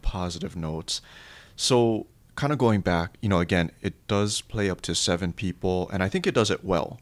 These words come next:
because of the simultaneous play, right? For those of us who are, uh, veteran board gamers, right, we're used to those where it's best for, what, three to maybe five players.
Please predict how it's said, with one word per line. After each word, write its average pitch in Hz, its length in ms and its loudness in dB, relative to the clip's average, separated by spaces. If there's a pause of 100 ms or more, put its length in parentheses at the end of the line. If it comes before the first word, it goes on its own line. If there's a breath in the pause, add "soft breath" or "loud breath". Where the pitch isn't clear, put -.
because 110 640 -2
of 87 200 -8
the 90 100 -8
simultaneous 87 1040 -4
play, 82 400 -6 (560 loud breath)
right? 98 240 0
For - 240 0
those 104 240 4
of 101 100 -4
us 95 200 0
who 92 180 0
are, 85 380 0 (100)
uh, 82 220 -6
veteran 87 420 -2
board 82 340 -6
gamers, 80 480 -6
right, 82 180 -4
we're 85 100 -4
used 82 280 -4
to 87 80 -2
those 80 360 -4 (360 loud breath)
where 80 200 -2
it's 78 200 -2
best - 340 -2
for, 82 180 -6
what, 78 200 -8
three 80 500 -6
to 78 340 -8
maybe 107 720 2
five - 540 -4
players. 82 560 -2